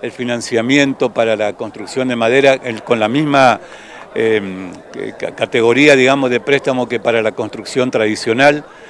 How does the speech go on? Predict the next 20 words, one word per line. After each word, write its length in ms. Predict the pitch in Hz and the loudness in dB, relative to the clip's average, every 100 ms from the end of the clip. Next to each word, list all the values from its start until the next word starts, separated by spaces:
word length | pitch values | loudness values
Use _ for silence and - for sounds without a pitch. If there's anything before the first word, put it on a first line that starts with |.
| - - | -20 -8
sin 220 | 131 120 | -6 -2
que 100 | 127 | -2
esto 140 | - | -2
signifique 760 | 117 120 110 - 127 - 120 107 | -4 -6 -8 -4 -2 2 2 2
un 140 | 113 107 | -2 -2
sobrecosto 640 | 117 104 104 143 143 131 | 0 0 0 0 0 -4
como, 300 | 120 104 104 107 - | -6 -6 -8 -10 -12
eh, 220 | 117 107 113 | -12 -6 0
era 180 | 117 104 | 0 0
hasta 160 | - | -4
el 80 | 107 | -6
presente. 640 | 117 107 131 131 127 143 - - - - | -6 -4 -2 -2 0 -2 -4 -18 -20 -2
Bueno, 280 | 151 139 98 - - - - | 4 4 2 -8 -20 -20 2
pero 240 | 147 175 190 - - - | 6 6 4 -6 -18 0
obviamente 560 | 135 143 131 147 151 | 4 4 4 2 2
hay 80 | 135 | 0
muchas 320 | 123 135 127 - | 0 -2 -4 -4
cuestiones 420 | 110 117 120 110 - - | -4 -4 -4 -6 -10 -4
que 80 | |
hacer. 380 | 107 - 143 104 | -2 4 4 4